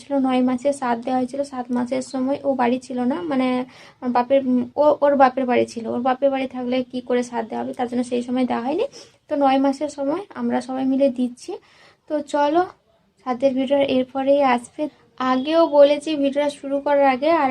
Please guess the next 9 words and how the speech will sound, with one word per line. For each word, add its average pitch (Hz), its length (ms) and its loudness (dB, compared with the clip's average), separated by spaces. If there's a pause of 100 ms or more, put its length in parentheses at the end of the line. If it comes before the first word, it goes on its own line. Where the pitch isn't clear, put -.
(160)
এখনও 285 340 -2 (200)
বলছি, 247 400 -2 (520)
যারা 262 240 4 (160)
আমার 277 220 4 (160)
চ্যানেলে 269 440 0 (180)
নতুন, 240 360 -4 (200)
এখনও 277 320 -4
পর্যন্ত 294 260 -2 (100)
চ্যানেলটিকে 262 400 -2